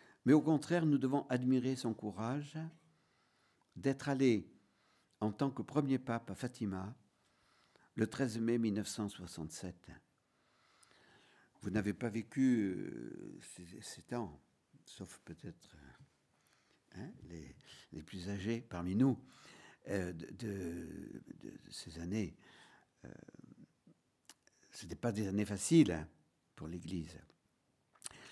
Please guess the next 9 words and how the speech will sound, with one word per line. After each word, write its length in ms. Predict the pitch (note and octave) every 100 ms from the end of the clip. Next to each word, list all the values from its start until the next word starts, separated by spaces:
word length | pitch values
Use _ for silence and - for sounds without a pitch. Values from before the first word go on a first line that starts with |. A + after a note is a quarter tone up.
| -
Voici 320 | G2 A2+ D3
ce 100 | C#3+
que 420 | - B2 A2+ G#2+ F2+ - - - - _ _ _ _ _ _ -
un 80 | F#2+
pasteur, 720 | B2 B2 - A#2+ B2 D3 G#2+ F2+
le 80 |
pasteur 420 | G2+ G2 - A2+ A2
Richard 520 | B2+ - C3 A#2 -
Mollard 760 | A2+ G#2+ A2 B2 D#3+ - -